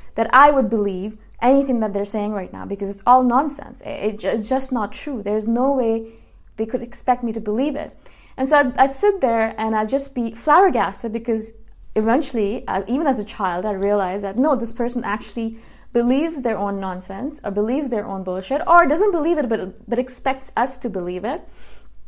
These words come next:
And everyone else does. Everyone else does end up believing their bullshit, right? So <laughs> as a child, it was a little bit tra-, traumatic to be in that situation because you realize very quickly, really, really, really quickly,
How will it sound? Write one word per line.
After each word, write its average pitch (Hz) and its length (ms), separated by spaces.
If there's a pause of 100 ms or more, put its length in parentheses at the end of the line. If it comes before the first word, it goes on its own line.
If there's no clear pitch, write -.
(360)
And 254 420
everyone 285 360
else 269 240
does. - 520
Everyone 240 260
else 247 160
does 240 300
end 208 160
up 202 80
believing 196 360
their 196 120
bullshit, - 420
right? 240 220 (760)
So - 380 (120)
<laughs> - 140
as 269 140
a 262 100
child, 320 520
it 277 40
was 262 160
a 277 40
little 294 200
bit 320 200
tra-, - 260
traumatic 220 680 (300)
to 262 80
be 269 100
in 269 80
that 254 160
situation 240 500
because 285 220
you 269 140
realize 285 420
very 277 240
quickly, 254 640
really, 226 240
really, 196 200
really 208 260
quickly, 196 400